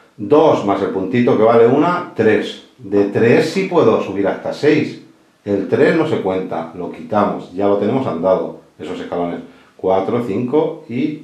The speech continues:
seis. Subimos tres escalones o peldaños. No nos llevamos ningún puntito porque a seis no le he colocado un uno delante.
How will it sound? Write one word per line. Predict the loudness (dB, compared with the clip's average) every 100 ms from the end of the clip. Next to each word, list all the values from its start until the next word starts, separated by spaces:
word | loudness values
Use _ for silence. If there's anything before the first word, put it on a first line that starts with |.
| -18
seis. | _ -14 -6 -6 -6 -12 _ _ _ _ _ _ _ _ _ _ _ _ _
Subimos | -10 -4 -4 -2
tres | -4 -6
escalones | -8 -4 -2 -2 -4
o | -2 -2 -2 -8
peldaños. | -10 -8 -6 -8 -12 -20 _ _ _ _ _ _ _ -20 -20 _ _
No | 0
nos | 4
llevamos | 6 6 6
ningún | 6 4
puntito | 4 2 2 4
porque | 2 2
a | -2
seis | 0 0 0 0
no | -2 0
le | 2
he |
colocado | 2 2 2 4 4 2
un | -2 -2
uno | 0 2
delante. | 2 2 0 -4 -6 -10